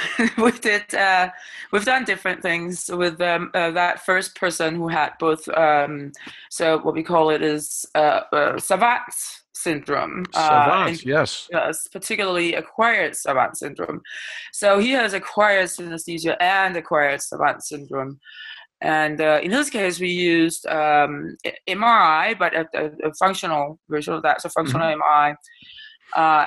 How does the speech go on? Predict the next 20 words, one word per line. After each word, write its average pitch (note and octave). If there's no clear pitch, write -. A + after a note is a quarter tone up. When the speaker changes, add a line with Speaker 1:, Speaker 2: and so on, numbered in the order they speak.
Speaker 1:
and D#3
what E3
we F#3+
were F#3
looking F3
at, D#3
we F3
were E3
trying G3+
to F3+
locate E3
some E3+
areas D#3+
in D#3
his D3+
brain F3
that, D#3
that -
were D#3
generating, D3+